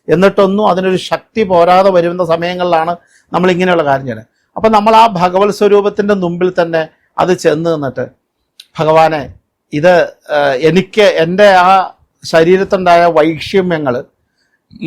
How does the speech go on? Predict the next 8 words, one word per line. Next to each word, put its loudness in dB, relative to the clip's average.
മാറ്റിയത് 0
കൊണ്ട്, -4
അല്ല, 2
ആ 2
ശരീരത്തുണ്ടാകുന്ന 0
ദുരിതങ്ങൾ, 0
ആ 0
അസുഖങ്ങൾ 0